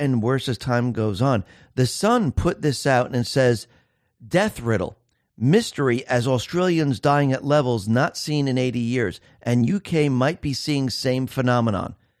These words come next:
Now, what do these two countries have in common? Well, Australia had camps.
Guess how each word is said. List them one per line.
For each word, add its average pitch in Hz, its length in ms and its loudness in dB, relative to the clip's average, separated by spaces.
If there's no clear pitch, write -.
Now, 139 300 0
what 165 220 0
do 254 80 -6
these 240 180 -4
two 208 160 -6
countries 175 460 -2
have 143 360 0
in 160 140 -2
common? 190 480 -2
Well, 175 260 0
Australia 202 540 2
had 165 260 2
camps. 196 520 -2